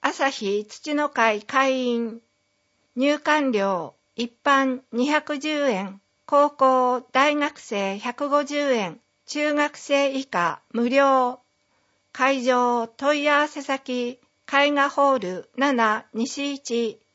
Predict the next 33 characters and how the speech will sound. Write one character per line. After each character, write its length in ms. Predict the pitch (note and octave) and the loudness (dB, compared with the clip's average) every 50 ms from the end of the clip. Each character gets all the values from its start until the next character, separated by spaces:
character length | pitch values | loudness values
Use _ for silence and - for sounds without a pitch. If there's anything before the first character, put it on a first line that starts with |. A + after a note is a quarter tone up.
| _ _ - | _ _ -6
電 260 | - C4 C4+ C#4 C4+ | -2 0 0 2 2
話 440 | C4 B3+ B3 B3 A#3+ A#3 A3+ G#3+ - _ _ - - | 4 4 4 6 6 4 2 -2 -6 _ _ -8 -4
二 240 | C4 C#4+ D4 D4 D4 | -2 0 0 -2 -2
三 460 | - - C#4+ C4+ B3+ A3+ G3+ A#3 - _ | -2 0 0 0 0 -2 -6 -12 -18 _
八 320 | - - B3+ B3 - D#4 D4 | -8 -8 -8 -8 -6 -4 -2
七 320 | C#4+ D4 C4+ B3+ A#3+ A3 | 0 0 0 0 0 0
零 280 | G#3+ A#3+ C4 C4 B3+ B3+ | 0 0 0 0 0 0
零。 500 | B3 A#3+ A#3 A3+ A3+ G#3+ G#3 G#3+ - _ _ _ _ _ _ _ _ _ _ _ _ _ _ _ _ _ _ _ _ _ _ _ _ _ _ _ _ _ _ _ _ _ _ _ _ _ _ _ | 0 0 -2 -2 -2 -4 -6 -8 -12 _ _ _ _ _ _ _ _ _ _ _ _ _ _ _ _ _ _ _ _ _ _ _ _ _ _ _ _ _ _ _ _ _ _ _ _ _ _ _
ク 100 | - C#4 | -6 -4
リ 120 | C#4 D4+ D4 | -4 -4 -4
ス 140 | - C#4+ | -4 -2
マ 160 | C#4+ C#4+ C#4+ D4+ | 0 0 0 0
ス 400 | - - A3 G#3 G#3 - - _ - | -2 -2 -2 -2 -2 -4 -8 _ -8
オ 100 | G#3 G#3 | -6 -2
カ 160 | - C#4+ D4+ | 0 0 0
リ 120 | D4 D4 | 2 2
ナ 140 | D4 C#4 D4 | 0 0 0
コ 160 | C#4+ - D4+ | 2 2 2
ン 140 | D4+ D4 C#4+ | 2 2 -2
サ 220 | - C4 A3 A3 G#3+ | -2 0 0 0 -2
ー 40 | |
ト。 360 | G#3+ - - F3+ D#3+ - - _ _ _ _ _ _ _ _ _ _ _ _ _ _ _ _ _ _ - - | -2 -4 -4 -4 -4 -6 -8 _ _ _ _ _ _ _ _ _ _ _ _ _ _ _ _ _ _ -10 -6
十 220 | C#4 D4 D4+ D4 C#4+ | -2 0 0 0 0
二 120 | C#4+ C#4+ | 0 2
月 300 | C#4+ C#4 C#4 C#4 - - | 2 2 0 -2 -6 -6
十 240 | - D4 C#4+ C#4+ C#4+ | 0 2 2 2 2
日 320 | C#4+ C4 C4 B3+ B3+ B3+ | 2 2 4 4 4 4
日 380 | B3 A3+ A#3+ A#3+ - C#4+ C#4+ C#4+ | 2 -2 -4 -4 -6 -6 0 2
曜 440 | C#4 C4 B3 A#3 G#3+ F#3+ - - _ | 4 4 4 4 2 0 -2 -8 _
午 100 | - C4+ | 0 0
後 160 | C#4+ C#4+ C4+ C4 | 2 4 2 2
二 220 | A#3+ B3 C4 A3+ | 2 0 0 -2
時。 280 | G3 F3 F3 - - | -2 -8 -10 -12 -12